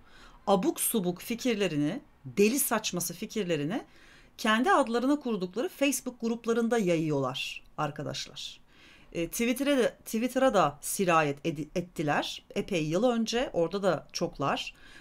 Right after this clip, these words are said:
Bunun dışında YouTube'da böyle deli saçmaları anlatan çok sayıda kanal var.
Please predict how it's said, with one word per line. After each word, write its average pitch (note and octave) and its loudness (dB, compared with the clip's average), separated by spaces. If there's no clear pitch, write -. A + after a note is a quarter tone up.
Bunun C4+ 4
dışında C#4+ 2
YouTube'da B3+ 0
böyle B3+ 2
deli A#3 2
saçmaları G#3+ 2
anlatan F#3+ 0
çok - 0
sayıda G3+ 0
kanal E3+ 0
var. - -8